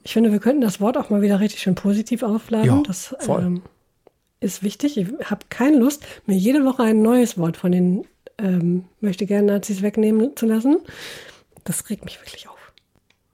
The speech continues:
Speaker 1: Und Heimat ist auch so ein Ding. Das muss nicht, ähm, ja, so ein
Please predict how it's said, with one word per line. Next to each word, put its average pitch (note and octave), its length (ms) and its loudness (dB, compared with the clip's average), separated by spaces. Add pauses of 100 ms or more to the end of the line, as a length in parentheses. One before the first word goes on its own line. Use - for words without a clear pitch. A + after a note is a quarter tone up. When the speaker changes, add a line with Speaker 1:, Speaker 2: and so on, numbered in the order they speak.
(140)
Speaker 1:
Und - 160 -16
Heimat G3+ 220 0
ist A3 140 -8
auch G#3 160 -6
so F3 120 -12
ein - 40 -10
Ding. D#3+ 160 -6 (800)
Das G#3 140 -2
muss A3+ 220 2
nicht, - 260 0 (640)
ähm, D3+ 380 -2 (520)
ja, E3+ 240 -4 (640)
so G3 140 2
ein F3 340 4